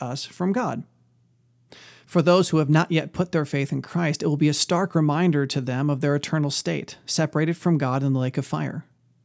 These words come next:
And for those who are born again, it reminds us that our daily sins, though they don't undo our salvation, do displease the Lord. They also hurt those against whom we've sinned, and they hurt us because they make it easier to sin more in the future.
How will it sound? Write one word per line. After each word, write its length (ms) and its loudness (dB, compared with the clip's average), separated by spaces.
And 80 4
for 80 2
those 220 6
who 100 4
are 80 8
born 200 6
again, 280 4
it 40 2
reminds 440 2
us 120 4
that 120 -2
our 100 4
daily 360 2
sins, 400 2
though 100 2
they 140 4
don't 240 2
undo 360 4
our 140 0
salvation, 640 0
do 240 0
displease 500 0
the 80 0
Lord. 320 2
They 80 0
also 240 2
hurt 260 0
those 220 4
against 320 2
whom 140 4
we've 140 4
sinned, 300 2
and 80 6
they 80 4
hurt 260 0
us 240 0
because 280 -2
they 80 2
make 240 2
it 120 -6
easier 300 -2
to 80 0
sin 320 0
more 260 4
in 100 2
the 40 0
future. 520 -6